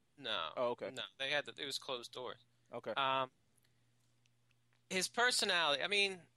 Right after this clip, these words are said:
Speaker 1: he's not, uh, I don't know. He's,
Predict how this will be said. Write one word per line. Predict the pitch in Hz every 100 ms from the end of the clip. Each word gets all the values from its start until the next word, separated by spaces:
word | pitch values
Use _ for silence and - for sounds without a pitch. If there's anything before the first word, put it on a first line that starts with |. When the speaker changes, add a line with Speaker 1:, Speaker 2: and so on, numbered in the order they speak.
| _
Speaker 1:
he's | 156 196 202
not, | 196 214 214 202 - _ _ _ _ _ _ -
uh, | 165 151 147 139 131 - - - -
I | - 135
don't | 107
know. | 107 127 131 _
He's, | - 147 165 - -